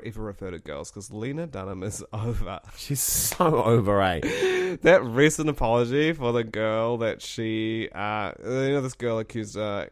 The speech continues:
Speaker 1: uh, man of sexually assaulting her, and he was, uh, he was on the girls' writing team, and then
Speaker 2: <gasps>
Speaker 1: Lena Dunham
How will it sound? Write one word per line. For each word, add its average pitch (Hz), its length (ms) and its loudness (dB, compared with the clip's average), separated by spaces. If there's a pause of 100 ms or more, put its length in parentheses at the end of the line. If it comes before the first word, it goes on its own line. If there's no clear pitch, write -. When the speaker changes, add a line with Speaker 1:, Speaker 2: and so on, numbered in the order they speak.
(140)
Speaker 1:
uh, 104 600 -4
man 101 380 -6
of 101 100 -8
sexually 98 340 -8
assaulting 87 460 -8
her, 90 440 -4
and 107 140 -6
he 110 140 -2
was, 104 160 -6
uh, - 300 -12 (120)
he 110 460 -6
was 104 180 -8
on 95 300 -6
the 92 260 -4 (160)
girls' 98 400 -4
writing 90 380 -4
team, 90 360 -6 (300)
and 110 180 0
then 240 600 0
Speaker 2:
<gasps> - 100 0
Speaker 1:
Lena 117 220 2
Dunham 107 420 -2